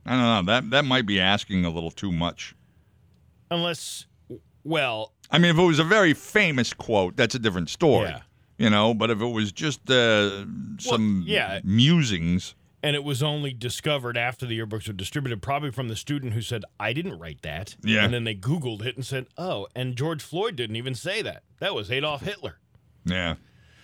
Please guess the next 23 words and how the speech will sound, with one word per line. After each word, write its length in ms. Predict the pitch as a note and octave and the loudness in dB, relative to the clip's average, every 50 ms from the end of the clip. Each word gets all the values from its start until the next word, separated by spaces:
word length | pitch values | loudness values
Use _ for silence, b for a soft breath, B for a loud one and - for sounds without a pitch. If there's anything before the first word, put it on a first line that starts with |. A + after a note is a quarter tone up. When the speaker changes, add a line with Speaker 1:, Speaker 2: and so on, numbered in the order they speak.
| b b b b b b b b b b b _ | b b b b b b b b b b b _
Speaker 2:
Just 240 | - A#3 A#3+ - | -2 -2 0 0
over 220 | A#3 A#3 G#3+ G#3 G3 | -2 -2 0 0 0
a 40 | F#3 | 0
year 220 | F#3+ G#3 A#3 A#3+ | -2 0 0 0
ago, 300 | A3+ F3 F3+ F3 F3 F#3 | 0 0 0 -2 -2 -2
New 100 | F#3+ F#3 | -2 -2
York 220 | F#3 F3+ F3 D#3 | -2 -2 -2 -2
Governor 400 | C#3+ F#3 F3+ F3+ E3+ D#3+ D#3 D3+ | -2 -2 -2 -2 -2 -2 -4 -4
Andrew 320 | C3+ F3 F3+ F3 D#3+ D#3 C#3 | -4 -4 -4 -2 -2 -4 -4
Cuomo 400 | - E3 F3+ F#3 F3 D3+ C3 A#2+ | -4 -4 -4 -2 -2 -4 -4 -4
was 160 | A2+ A2 G2+ | -6 -6 -4
widely 300 | C3+ C3+ C#3 C3+ C3 B2 | -4 -4 -2 -2 -4 -4
beloved 440 | A2+ A2+ A#2 A#2 C#3 D3+ D3+ D3 C#3 | -4 -6 -6 -4 -4 -4 -6 -8 -10
for 200 | C3+ C3 A#2+ A2+ | -8 -6 -4 -4
his, 360 | A2+ A2 G#2+ G#2 G#2 F#2+ G#2 | -2 -4 -4 -6 -6 -6 -6
uh, 120 | G#2+ G2+ F#2+ | -6 -6 -6
telegenic 800 | - - C#3+ D#3+ D#3+ C#3 A#2+ A#2 B2+ A#2+ C3 C3+ C3 G#2 - G2+ | -6 -8 -6 -4 -4 -4 -4 -4 -4 -4 -4 -6 -6 -8 -10 -10
response 560 | A2 G2+ - - - C#3 C#3 C#3+ C#3+ D3 - | -8 -8 -8 -6 -4 -4 -4 -4 -4 -6 -8
to 160 | - - B2 G#2 | -6 -6 -6 -4
the 140 | F#2+ F2+ | -4 -8
coronavirus 680 | E2+ - A#2+ B2 C#3 D3+ C#3+ A#2 A2+ G#2 G2 F#2+ F#2 - - | -8 -6 -4 -2 -2 -2 -2 -2 -4 -4 -4 -6 -8 -8 -6
pandemic. 400 | B2 A2 - C3 B2+ B2 A#2+ G#2 | -4 0 2 6 6 6 6 4
Speaker 1:
Telegenic. 640 | G2+ G2 - B2+ A#2 B2 A#2 G2 F2+ - - - | 2 -2 0 2 2 2 2 0 -2 -4 -8 -16